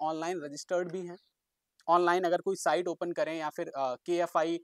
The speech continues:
कराटे फेडरेशन of इंडिया को हम ओपन करें, तो क्या उसमें रजिस्ट्रेशंस दिखेंगे? क्या मेरा नाम दिखेगा कि I am black belt in ma-,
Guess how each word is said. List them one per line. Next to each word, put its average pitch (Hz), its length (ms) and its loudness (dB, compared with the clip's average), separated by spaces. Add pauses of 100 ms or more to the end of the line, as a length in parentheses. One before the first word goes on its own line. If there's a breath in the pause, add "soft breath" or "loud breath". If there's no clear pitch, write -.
(240 soft breath)
कराटे 160 280 4
फेडरेशन 165 440 -2
of 165 180 -4
इंडिया 165 220 -2
को 180 120 -2
हम 170 140 -4
ओपन 165 240 -2
करें, 165 220 -2
तो 175 80 -12
क्या 175 180 2
उसमें 180 260 -2
रजिस्ट्रेशंस 165 540 -6
दिखेंगे? 185 400 -10
क्या 160 160 0
मेरा 156 220 0
नाम 156 240 0 (200)
दिखेगा 180 360 -8
कि 185 120 -12
I 151 200 -4
am 156 60 -10
black 135 180 -2
belt 156 280 -6
in 160 60 -6
ma-, 135 200 -6